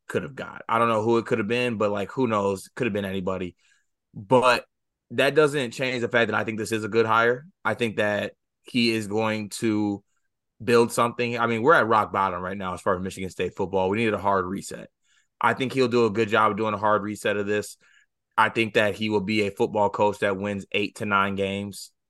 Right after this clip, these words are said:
uh, on a yearly basis, and with the possibility of winning more depending on what he does, his resources, his staff, and the players that he gets. Um, he's a former college quarterback. I think he does a good job with quarterbacks. God damn it, we need a quarterback,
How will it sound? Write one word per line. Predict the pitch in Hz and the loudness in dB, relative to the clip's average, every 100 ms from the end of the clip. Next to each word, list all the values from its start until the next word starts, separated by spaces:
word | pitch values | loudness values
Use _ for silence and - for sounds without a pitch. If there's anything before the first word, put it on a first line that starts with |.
| _ | _
uh, | 104 | -2
on | 95 95 92 101 | 0 0 0 0
a | 98 | 0
yearly | 98 101 101 | 0 -2 -4
basis, | 92 104 101 135 123 - _ _ _ _ _ | -2 -2 -2 -4 -6 -8 _ _ _ _ _
and | 110 107 104 101 | -4 0 0 0
with | 104 | -2
the | 98 | 0
possibility | 110 113 107 113 107 | 0 0 2 2 2
of | |
winning | 104 107 101 | -2 -4 -4
more | 104 98 | -2 -2
depending | 98 110 104 101 | -2 -4 -4 0
on | 101 98 | 2 0
what | 98 107 107 | -2 -2 -2
he | 107 | -2
does, | 98 107 110 104 | 0 2 2 2
his | 98 95 | -4 -6
resources, | 110 - 107 101 107 95 | -6 0 0 0 -4 -4
his | 92 | -8
staff, | - 110 107 104 101 _ _ _ _ | -4 -2 2 0 -2 _ _ _ _
and | 107 104 | -4 -4
the | 95 | 0
players | 127 135 98 | 2 2 2
that | 95 | -2
he | 92 90 | -6 -6
gets. | 95 - - - | -8 -8 -14 -6
Um, | 104 98 95 92 90 92 _ _ _ - | -2 0 0 -2 -4 -10 _ _ _ -8
he's | 104 | -6
a | |
former | 101 131 123 113 | 0 2 2 2
college | 113 113 104 | 2 2 2
quarterback. | 139 139 135 139 135 - - _ _ - | 2 2 4 2 2 -2 -16 _ _ -14
I | 98 | -10
think | 107 | -8
he | 104 | -4
does | 104 | -4
a | 92 | -2
good | 104 | -4
job | 95 113 120 | 0 2 4
with | 127 120 | 2 0
quarterbacks. | 127 127 135 135 135 - - _ _ _ _ | 0 2 2 0 -2 -8 -20 _ _ _ _
God | - 95 98 | -12 -8 -4
damn | 110 | -2
it, | 110 | -4
we | 104 98 | -6 -6
need | 95 135 135 | -2 0 2
a | 131 | 2
quarterback, | 139 131 135 139 135 | 2 2 2 0 -2